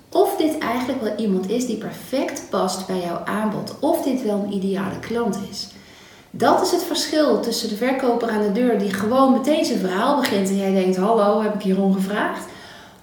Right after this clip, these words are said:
Of een verkoopgesprek waarin het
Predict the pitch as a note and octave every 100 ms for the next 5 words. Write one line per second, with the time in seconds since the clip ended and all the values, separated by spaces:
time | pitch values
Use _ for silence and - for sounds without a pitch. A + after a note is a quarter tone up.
0 | - C#4+ E4+ - F4+ - - - - -
1 | - C4 B3+ B3+ D#4 F4+ E4 - - -
2 | A#3 A#3 A3+ - C4 B3